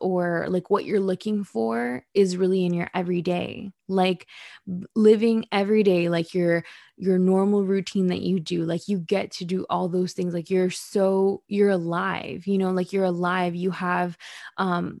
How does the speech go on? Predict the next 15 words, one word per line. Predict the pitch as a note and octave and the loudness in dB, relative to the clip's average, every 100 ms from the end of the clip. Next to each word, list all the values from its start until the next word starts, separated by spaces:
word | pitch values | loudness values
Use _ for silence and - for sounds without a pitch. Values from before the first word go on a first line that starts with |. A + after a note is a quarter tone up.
| - | -4
you | G3 | 0
know, | G3+ F3+ | 2 0
like, | F3 E3+ F3 | -2 -4 -2
the | G3 | -4
people, | E3 A3 G3+ G#3 G3 | -2 -2 2 2 2
you | G3 G3+ | 0 0
have | G#3 F3+ | -2 -2
people | G#3 - | -4 -4
surrounding | G3+ G3 F3+ F3 F#3 F3+ | -4 -2 -2 0 -2 -2
you | F3 E3+ | -2 -2
in | - | -2
your | F3+ F3 | -4 -2
everyday. | - F#3 F3+ E3+ F3+ E3+ | -4 -2 -2 -2 -2 -2
Like, | F3 E3+ - - - - | -2 -4 -6 -14 -20 -18
that's, | - F3 F3+ F#3+ - - | -8 -2 0 0 -6 -20